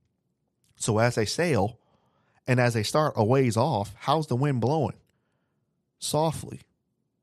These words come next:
And this guy said, "Don't go." And this guy was warning me all those, "Man, what is he, what is he talking about?" You know, when we've made nevertheless decisions in our lives, when we take journeys with things, when we've ta-, j-, taken journeys with things that,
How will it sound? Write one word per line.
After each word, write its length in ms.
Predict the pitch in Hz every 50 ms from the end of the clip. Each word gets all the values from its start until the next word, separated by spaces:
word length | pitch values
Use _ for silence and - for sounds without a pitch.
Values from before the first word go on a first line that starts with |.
| _ _ _ _ _ _ _ -
And 140 | - 110 101
this 120 | 113 104 -
guy 220 | - 104 92 90
said, 240 | - - 85 82 87
"Don't 200 | 90 85 85 87
go." 280 | - 82 67 69 - - _ _ _ _ _ _ _ _ _ _ -
And 120 | - 117 117
this 120 | 120 104
guy 200 | 104 113 110 110
was 160 | 98 95 87
warning 360 | 95 95 101 113 107 98 92 92
me 140 | 98 98
all 180 | 95 92 98 98
those, 340 | 92 92 90 90 90 - - _ _ _ _ _ _ _ _ _ _ _ -
"Man, 140 | 359 359 -
what 160 | - 180 202 202
is 80 | 196
he, 120 | 165 156 - -
what 80 | - 311
is 80 | 285
he 80 | - 160
talking 340 | - - 127 160 156 - 113
about?" 220 | 98 82 - - _ _ _ _ _ _ _ _ _ _ _ _ _ _ _ _ -
You 100 | 127 131
know, 120 | 131 127
when 260 | 113 110 117 117 110 110
we've 160 | 123 117 101
made 320 | 95 104 110 117 117 104
nevertheless 720 | 90 92 98 101 110 107 107 104 98 92 92 98 104 -
decisions 560 | - - - - - 98 98 101 107 98 95
in 80 | 101 101
our 120 | 104 101
lives, 400 | 92 92 90 92 95 104 107 -
when 200 | - 101 104 110
we 60 | 110 107
take 260 | - 117 101 92 98
journeys 420 | - 101 92 95 104 107 107 -
with 160 | - 101 -
things, 400 | - 101 98 101 104 107 107 113 - - - - - _
when 140 | - 104 104
we've 160 | 107 110 107
ta-, 300 | - - 110 107 104 98 -
j-, 140 | - - - _ _
taken 400 | - - 117 117 - 110 95 98
journeys 400 | 90 101 101 101 110 113 101 -
with 140 | 104 98 -
things 240 | - 104 104 107 98
that, 100 | 104 -